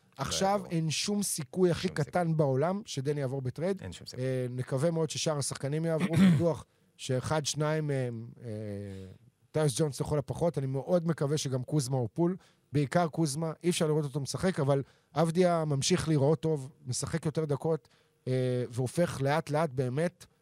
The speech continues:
Speaker 1: להיות המנהיג של הקבוצה הזאת בצורה מסוימת, <laughs> לא שיש יותר מדי מה להנהיג, כן? אבל אתה רואה איך הוא צובר ביטחון,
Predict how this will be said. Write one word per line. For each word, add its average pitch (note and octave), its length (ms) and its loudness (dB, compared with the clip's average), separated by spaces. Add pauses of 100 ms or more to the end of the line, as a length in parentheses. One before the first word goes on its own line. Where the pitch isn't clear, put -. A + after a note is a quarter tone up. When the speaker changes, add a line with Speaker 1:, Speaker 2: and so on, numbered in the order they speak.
(260)
Speaker 1:
להיות C#3 280 2
המנהיג D#3 320 0
של F3+ 120 2
הקבוצה D3 340 0
הזאת D3+ 180 0
בצורה C#3 340 0
מסוימת, D3 460 2
<laughs> - 20 0
לא E3+ 80 6
שיש E3 340 4
יותר D#3 200 -2
מדי D#3 160 2
מה D#3 140 2
להנהיג, D3+ 380 4 (320)
כן? E3 200 2 (300)
אבל C#3 260 2
אתה C3 220 -2
רואה F3 240 4
איך E3+ 80 0
הוא E3 120 0
צובר D#3 280 2
ביטחון, D#3+ 460 -2